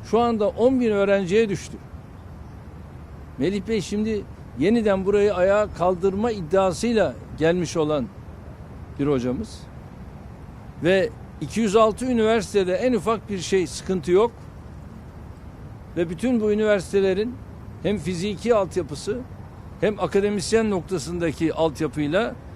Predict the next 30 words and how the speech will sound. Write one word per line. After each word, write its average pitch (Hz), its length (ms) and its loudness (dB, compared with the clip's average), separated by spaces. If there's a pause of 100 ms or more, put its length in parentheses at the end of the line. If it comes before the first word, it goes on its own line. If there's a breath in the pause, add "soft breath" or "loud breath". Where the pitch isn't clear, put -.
(160)
güçlü 226 320 -2
bir 226 120 4
yapı 190 420 6 (180)
ortaya 135 360 0
çıkıyor. 190 460 -4 (540)
Kimse 214 380 0
kalkıp 185 440 0
da 160 180 2 (880)
ya 123 160 -2
iki 131 240 -8
yüz 147 120 -6
altı 151 300 -2
tane 147 260 -4
üniversite, 139 580 -2 (680)
iki - 200 -8
yüz 165 180 -2
yedinci 147 480 -2
Boğaziçi 160 380 0
Üniversitesi. 117 500 -6 (680)
Ne 135 60 0
oluyoruz? 180 440 4 (600)
Bu 156 60 -8
soruyu 208 480 4 (180)
ekranlara 190 480 2
çıkanlardan 190 600 2
hiç 185 200 -4
duydunuz 214 340 -2
mu? - 60 -12 (920)
Ekranlara 196 540 2
çıkanlar 208 540 -2